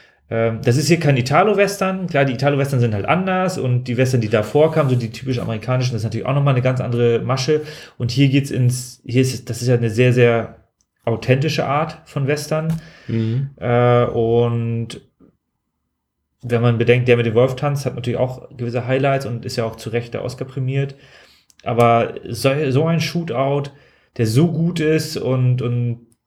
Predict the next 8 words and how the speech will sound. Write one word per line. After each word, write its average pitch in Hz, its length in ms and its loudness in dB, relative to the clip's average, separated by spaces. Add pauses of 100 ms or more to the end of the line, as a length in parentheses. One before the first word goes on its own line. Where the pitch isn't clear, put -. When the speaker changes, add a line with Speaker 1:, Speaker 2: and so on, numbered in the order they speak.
Speaker 1:
für - 260 -6
mich 127 200 2
auch 120 160 0
sehr 131 640 2
so 127 180 0
authentisch 143 580 -2
wirkt, 135 400 0 (760)
das, - 320 -8